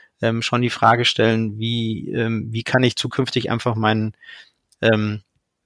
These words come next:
meinen Mehrwert, den ich liefere als stationärer Händler, wie kann ich den auch, ähm, online vielleicht spielen, online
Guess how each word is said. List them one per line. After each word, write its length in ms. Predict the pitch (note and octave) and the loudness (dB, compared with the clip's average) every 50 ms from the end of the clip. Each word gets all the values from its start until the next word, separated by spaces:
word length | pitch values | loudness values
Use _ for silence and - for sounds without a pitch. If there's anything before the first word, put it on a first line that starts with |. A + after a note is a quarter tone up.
| _ _ | _ _
meinen 300 | - G2+ G#2+ A2+ A#2+ A#2 | -2 0 2 2 4 4
Mehrwert, 400 | A2 G#2+ A#2 B2+ C#3 C#3+ B2+ - | 6 6 6 8 8 6 6 6
den 120 | B2+ A#2 A#2 | 4 4 2
ich 120 | G2+ - | 0 -2
liefere 260 | B2 C3+ - - A#2+ | -4 -2 0 2 2
als 100 | A2+ - | 2 4
stationärer 480 | - - B2 - - B2 A#2 A#2 A#2 A2+ | 2 2 0 0 -2 0 2 2 2 2
Händler, 260 | A2+ A#2 A#2 A#2+ A2+ | 2 2 2 2 2
wie 80 | A#2 A#2 | 2 0
kann 180 | - - A#2 A#2+ | 0 0 0 0
ich 100 | A#2 - | 0 0
den 180 | - A#2 A2+ | -2 -2 -2
auch, 280 | G2+ G2+ A2 - - - - | 0 -2 -2 -2 -4 -6 -6
ähm, 180 | A2 A2 G#2+ - | -4 -4 -4 -2
online 380 | - A#2 B2+ C3 B2+ A2+ A2+ A2 | -2 0 2 4 4 4 4 2
vielleicht 320 | - - A2 G#2+ G#2+ - | 0 0 0 0 0 -2
spielen, 340 | - - - C3+ C#3+ C#3+ - | -4 -4 -2 0 0 0 0
online 380 | - A#2+ A2+ A2+ A2 A2+ G#2+ | 0 2 2 2 2 0 -2